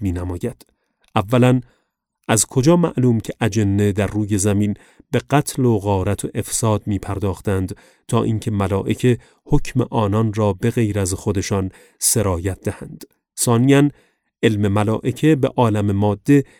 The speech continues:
علم حضوری است، نه حصولی، و به عبارت دیگر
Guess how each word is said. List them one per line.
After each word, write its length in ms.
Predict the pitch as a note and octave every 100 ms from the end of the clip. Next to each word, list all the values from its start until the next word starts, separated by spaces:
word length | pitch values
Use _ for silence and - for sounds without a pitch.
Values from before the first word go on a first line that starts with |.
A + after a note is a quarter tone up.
| _ -
علم 320 | C#3 C3 B2+ -
حضوری 560 | A2 F#2 F#2+ F#2 D3 A#2+
است، 280 | F2 - B2 - _ -
نه 160 | D#3 D#3
حصولی، 560 | D3 - B2 F#2 F2 - _ _ _ _
و 80 | G#2+
به 180 | G2 G2
عبارت 420 | G#2 G2 F2+ -
دیگر 380 | G#2+ G#2+ C#3